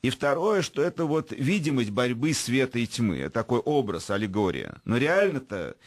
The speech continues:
тьма ничего не может противопоставить свету. Реально у неё, потому что тьма — это просто отсутствие света. И вот если мы говорим под светом, понимаем всё-таки не физическое явление, а духовное,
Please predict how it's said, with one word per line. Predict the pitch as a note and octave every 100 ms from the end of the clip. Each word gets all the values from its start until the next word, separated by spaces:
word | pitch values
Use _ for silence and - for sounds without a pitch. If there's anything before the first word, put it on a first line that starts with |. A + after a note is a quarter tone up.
| - _
тьма | - C3+ D3+
ничего | D#3 C3+ D3
не | C#3
может | C#3 G#2+
противопоставить | F#2+ F2+ F2 F2+ F2 E2 -
свету. | F2 D2+ - - - _ _ _ _ _
Реально | F#2 B2+ D#3 D3+ B2
у |
неё, | B2 C3 B2 G2+ F2
потому | G#2 B2 C3+
что | - - -
тьма — | C3 D3+ E3
это | B2
просто | B2 C3 C3
отсутствие | B2+ - C3 - F2 F2
света. | F#2 C#2+ - - - _ - - - -
И | G#2
вот | A2
если | A#2+ A#2+
мы | A2+
говорим | A#2+ A#2+ A2+
под | A#2+ -
светом, | B2 G#2+ G2
понимаем | G#2+ A2+ G#2+
всё-таки | G2+ F#2+ G#2+
не | G#2+
физическое | A2+ A2 D#3+ - - G#2 G2
явление, | F#2+ G2+ F2+ E2+ D#2 - -
а | F2
духовное, | E2+ F#2 D#3+ F3+ D3 F2+ B1+ B1